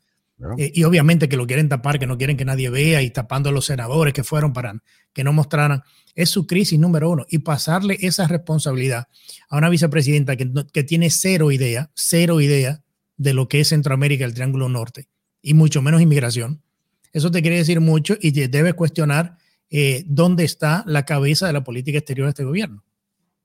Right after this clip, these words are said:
Speaker 1: <clears throat> Mira, yo creo que no hay, este, foreign policy, política exterior en ese momento. Este,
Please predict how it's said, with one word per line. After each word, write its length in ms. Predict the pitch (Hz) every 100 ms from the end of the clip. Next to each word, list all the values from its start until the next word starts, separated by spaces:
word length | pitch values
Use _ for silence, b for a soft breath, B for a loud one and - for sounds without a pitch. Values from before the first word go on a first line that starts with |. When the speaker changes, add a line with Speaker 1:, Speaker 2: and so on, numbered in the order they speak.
| _ _ _ b b b b b b
Speaker 1:
<clears throat> 580 | 139 - - 156 180 143
Mira, 200 | 170 170
yo 140 | 165
creo 200 | 143 185
que 120 | 135 143
no 160 | 160
hay, 180 | 170 165
este, 360 | 127 - 117 107
foreign 380 | 113 120 117
policy, 400 | 92 113 117 104
política 340 | 101 98 98 104
exterior 460 | 87 - 98 104
en 80 | 98
ese 180 | 90 92
momento. 600 | 87 90 98 76 101 95
Este, 240 | 76 -